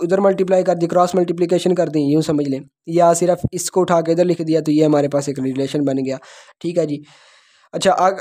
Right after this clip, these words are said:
अगर हम लोग इक्वेशन नंबर वन में एम को वन पुट करते हैं, तो वो इसके ये वाले रिलेशन बन जाते हैं कि एक्स, अ, वन प्लस एन इसके बराबर भी आ जाता है और इसके बराबर ही, मतलब वो इस तरह आ जाता है ना कि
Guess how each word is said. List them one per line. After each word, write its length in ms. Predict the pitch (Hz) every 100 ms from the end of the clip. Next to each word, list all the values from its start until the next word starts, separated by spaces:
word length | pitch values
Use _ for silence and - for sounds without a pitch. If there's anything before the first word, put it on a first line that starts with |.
| -
अगर 200 | 196 214
हम 120 | 208
लोग 140 | 208 196
इक्वेशन 400 | 196 190 185 208
नंबर 220 | 202 180
वन 240 | 170 190
में 240 | 214 214 214
एम 200 | 185 196
को 120 | 196
वन 200 | 185 180 185
पुट 160 | 185
करते 260 | 180 170 165
हैं, 60 |
तो 100 | 165
वो 160 | 156 165
इसके 260 | 160 156 156
ये 180 | 151 151
वाले 220 | 151 147
रिलेशन 380 | 139 139 151 156
बन 160 | 160
जाते 240 | 160 156 156
हैं 100 | 147
कि 80 |
एक्स, 260 | 147 147 -
अ, 220 | - -
वन 320 | 151 143 151
प्लस 260 | 156 165 165
एन 200 | 151 151
इसके 240 | 147 -
बराबर 300 | 165 156 151
भी 140 | 147 147
आ 60 | 135
जाता 260 | 131 131
है 40 | 123
और 80 |
इसके 200 | 117 -
बराबर 320 | 135 131 127 127
ही, 60 | -
मतलब 280 | 147 143 151
वो 100 | 156
इस 200 | 156 156
तरह 200 | 151 165
आ 120 | 160
जाता 240 | 156 156 180
है 60 |
ना 60 | 185 - - -
कि 100 | -